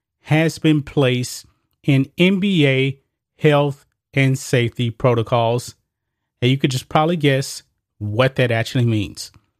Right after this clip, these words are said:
So we're gonna be diving into that in this video, guys. So first, head over to black and white network dot com. The forums are available. You can just click on the forum tab here,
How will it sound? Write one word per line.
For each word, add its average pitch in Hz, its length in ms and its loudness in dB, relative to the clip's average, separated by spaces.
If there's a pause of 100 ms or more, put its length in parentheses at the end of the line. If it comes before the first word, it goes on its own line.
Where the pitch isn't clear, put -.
(160)
So - 180 2
we're 143 120 2
gonna 139 120 2
be 131 80 0
diving 180 300 0
into 180 240 0
that 160 260 -2 (540)
in 180 160 4
this 165 220 0
video, 120 320 0
guys. 117 340 -2
So 110 180 -12
first, 202 380 0 (840)
head 190 180 4
over 185 220 2
to 156 420 2
black 143 320 -2
and 170 80 4
white 160 160 2
network 143 380 0
dot 135 220 -2
com. 139 560 -2 (360)
The 139 160 2
forums 180 600 0
are 156 200 2
available. 175 680 -2 (440)
You 135 100 2
can 131 140 -2
just 127 180 -2
click 170 220 0
on 160 160 2
the 135 140 -2
forum 151 340 0
tab 147 320 -2
here, 151 340 0